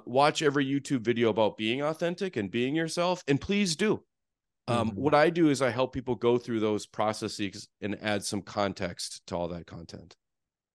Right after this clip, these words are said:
Speaker 2: Yeah,
Speaker 1: Does that
Speaker 2: that
Speaker 1: make sense?
Speaker 2: Yeah, no, for sure. I, I think it's such a,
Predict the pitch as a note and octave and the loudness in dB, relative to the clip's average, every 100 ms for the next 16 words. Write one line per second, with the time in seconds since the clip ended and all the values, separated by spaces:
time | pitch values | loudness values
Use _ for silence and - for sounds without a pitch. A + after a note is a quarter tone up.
0 | _ _ _ A2+ G#2+ A#2 F#3+ A3+ E3 - | _ _ _ 0 2 2 2 2 0 0
1 | D#3 - - _ _ _ D3+ F3 A#2 D#3 | -2 -4 -14 _ _ _ 8 8 10 8
2 | C3 - C3 - - F#3+ - E3 F3 - | 8 4 -2 0 4 4 4 2 2 -2
3 | _ _ - C3+ A3 C#4 - E3 C#3+ D#3 | _ _ 0 2 6 4 4 0 2 4
4 | B2+ A2+ | 2 0